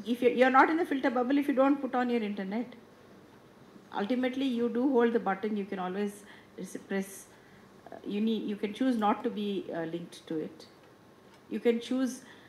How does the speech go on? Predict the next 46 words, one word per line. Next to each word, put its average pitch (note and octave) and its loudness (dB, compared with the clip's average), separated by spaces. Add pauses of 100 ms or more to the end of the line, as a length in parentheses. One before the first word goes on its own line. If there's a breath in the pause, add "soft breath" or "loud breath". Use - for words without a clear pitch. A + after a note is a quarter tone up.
(120)
not - 2
to C4 2 (260)
get G3 -4
linked. F#3+ -4
You G3+ -4
can A3+ 0
choose A#3+ -2
not G3+ -2
to A#3 0
be, A3+ 0 (520 soft breath)
uh, F#3 0 (160)
present G3 -2 (960)
on F3 -4
that. D#3+ -6 (380 soft breath)
Ultimately, D#4 0
you B3+ 2
do A#3 0
hold G#3+ -2
the F3+ -4
button D#3+ -8
and D#3+ -6
the D#3+ -4
key. D#3+ -10 (540 soft breath)
So - -8
the, G#3 -6
I G#3+ 2
think B3 0
there, G3 0 (200)
uh, F3 -4 (320)
and A3 2
your, A3 4 (460 loud breath)
and G#3+ 0
your, A3+ 4 (100)
it's G#3+ -4
only A#3 2
your E4 0
online C4 4
persona G3+ -2
or G3 -4
your F#3 -2
online G3+ -2
presence G#3+ -4
that F#3 -6
is F3+ -6
recorded E3 -6
there. C#3+ -4